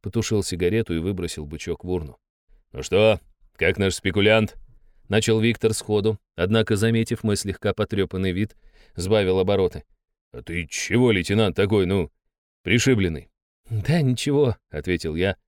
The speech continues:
потирая ногу. Но место, куда пришлось ткнуть карандашом, ощутимо ныло. Спекулянт пообещал исправиться, устроиться на работу. Кажется, на этот раз он все понял правильно.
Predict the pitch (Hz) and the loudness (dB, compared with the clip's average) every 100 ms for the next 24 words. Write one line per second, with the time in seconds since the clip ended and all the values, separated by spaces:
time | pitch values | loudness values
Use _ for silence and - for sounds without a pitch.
0 | _ _ _ 85 104 90 87 87 82 73 | _ _ _ -4 0 2 2 0 -2 -6
1 | - _ _ _ _ _ 82 156 143 - | -14 _ _ _ _ _ -2 2 2 0
2 | 117 123 127 110 - - 104 - 113 123 | -2 0 2 0 -4 -6 -4 -4 -2 0
3 | 117 - - 110 117 - 104 104 98 - | -2 -6 -4 -2 -2 -2 -2 0 -2 -2
4 | 117 107 - 92 107 95 98 104 80 - | -2 -2 -4 -8 -6 -4 -2 -2 -4 -10
5 | _ _ _ _ _ _ - 156 214 233 | _ _ _ _ _ _ -20 -2 2 2
6 | - 175 151 - 196 151 - 170 170 127 | 0 -2 0 -2 -2 -2 -2 -2 -2 -4
7 | 110 98 156 175 - 110 110 123 156 - | -8 -6 -4 -4 -2 -2 0 0 -2 -4
8 | - _ _ _ _ _ - 185 190 202 | -12 _ _ _ _ _ -2 0 2 0
9 | 196 196 196 190 180 175 196 - 190 156 | 2 2 0 0 0 0 -2 -2 -4 -2
10 | 160 170 123 113 120 101 | -2 -2 0 0 0 -4